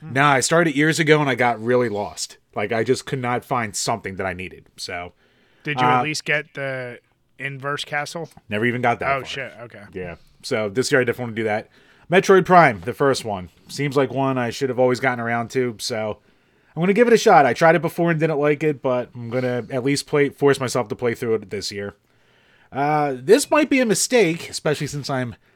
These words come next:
Speaker 2: struggling with goddamn Shadow the Hedgehog right now.
Speaker 1: Oh.
Speaker 2: But Sonic Adventure two Battle. So, I, it's a port of Sonic Adventure two on the GameCube.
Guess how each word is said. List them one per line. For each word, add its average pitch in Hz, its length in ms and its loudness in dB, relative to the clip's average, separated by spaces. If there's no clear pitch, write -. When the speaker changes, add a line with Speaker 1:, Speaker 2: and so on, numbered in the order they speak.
Speaker 2:
struggling 156 520 -2
with 120 160 -8
goddamn 120 380 -6
Shadow 117 240 -8
the 98 80 -10
Hedgehog - 460 -10
right - 200 -20
now. - 220 -20
Speaker 1:
Oh. 110 180 -14
Speaker 2:
But 127 140 -2
Sonic 170 360 4
Adventure 160 360 0
two 139 240 0
Battle. 101 400 -4
So, 120 480 -2
I, 135 100 -6
it's 151 300 -4
a 160 60 0
port 185 400 2
of 151 140 -6
Sonic 147 320 0
Adventure 139 340 -2
two 135 260 0
on 123 100 -4
the 113 60 -8
GameCube. 123 580 -2